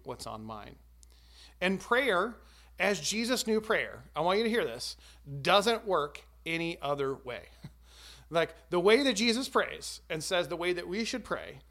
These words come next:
is that we should pray with a sense of relationship building with the Father, pursuing knowing God and being known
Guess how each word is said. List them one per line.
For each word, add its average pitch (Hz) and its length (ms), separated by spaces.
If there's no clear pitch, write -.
is 156 120
that 190 160
we 185 120
should 160 260
pray 226 500
with 175 200
a 175 100
sense 190 440
of 143 160
relationship 165 800
building 131 340
with 117 140
the 110 80
Father, - 420
pursuing 180 760
knowing 190 520
God 208 440
and 160 280
being 175 540
known 131 580